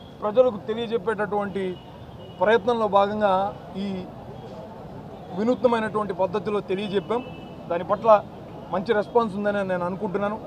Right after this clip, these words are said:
రైతులు ఎదుర్కొంటున్నటువంటి సమస్యలు జనబాహుల్యంలోకి చొచ్చుకుపోయేటటువంటి ప్రయత్నం చేయడంలో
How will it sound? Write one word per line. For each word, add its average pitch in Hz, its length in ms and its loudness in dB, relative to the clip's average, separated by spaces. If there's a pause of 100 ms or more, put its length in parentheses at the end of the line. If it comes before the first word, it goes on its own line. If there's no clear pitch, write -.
(120)
రైతులు 202 280 0
ఎదుర్కొంటున్నటువంటి 190 760 -6 (580)
సమస్యలు 240 440 4 (120)
జనబాహుల్యంలోకి 214 960 2 (380)
చొచ్చుకుపోయేటటువంటి 208 960 0 (360)
ప్రయత్నం 208 380 2 (120)
చేయడంలో 214 360 2